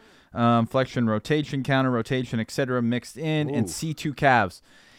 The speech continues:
Speaker 1: Even with everything at
Speaker 2: Jeez.
Speaker 1: three sets, that seems to be a fair lot of volume, but I know the volume of plyos and Ollie work isn't the same as just hy-, hypertrophy volume. Any advice?"
Speaker 2: Hypertrophy.
Speaker 1: Download the Peak Strength app. Can we just answer that one that way?
Speaker 2: Yeah, that, that,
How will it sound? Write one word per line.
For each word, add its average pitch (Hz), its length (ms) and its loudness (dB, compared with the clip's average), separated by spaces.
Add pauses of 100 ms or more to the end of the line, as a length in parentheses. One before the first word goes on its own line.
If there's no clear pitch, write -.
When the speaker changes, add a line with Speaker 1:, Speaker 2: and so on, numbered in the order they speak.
(160)
Speaker 1:
Even 233 220 8
with 185 220 8
everything 190 480 4
at 143 100 0
Speaker 2:
Jeez. - 100 -18
Speaker 1:
three 180 240 4
sets, 175 380 4
that 147 140 -6
seems 170 260 -2
to 143 80 -4
be 143 120 2
a 113 60 4
fair 170 360 4
lot 165 180 6
of 139 80 4
volume, 139 380 6
but 120 100 2
I 123 100 6
know 147 220 6
the 160 80 4
volume 143 400 6
of - 140 0
plyos 139 420 4
and 123 140 2
Ollie 143 280 6
work 123 300 2
isn't 135 260 -2
the 131 80 -6
same 139 300 -2
as 120 100 -2
just - 200 -8
hy-, 123 100 -14 (640)
hypertrophy 127 720 -2 (140)
volume. 120 500 0 (140)
Any 160 320 2
advice?" 127 720 4
Speaker 2:
Hypertrophy. 85 800 -16 (540)
Speaker 1:
Download 254 400 12
the 170 80 6
Peak 151 220 0
Strength 113 340 -2
app. 87 240 -4
Can 143 140 4
we 175 80 4
just 170 320 0
answer 123 300 4
that 117 200 4
one 110 140 6
that 104 180 4
way? 107 240 4
Speaker 2:
Yeah, 131 220 4
that, 113 360 0
that, 143 280 4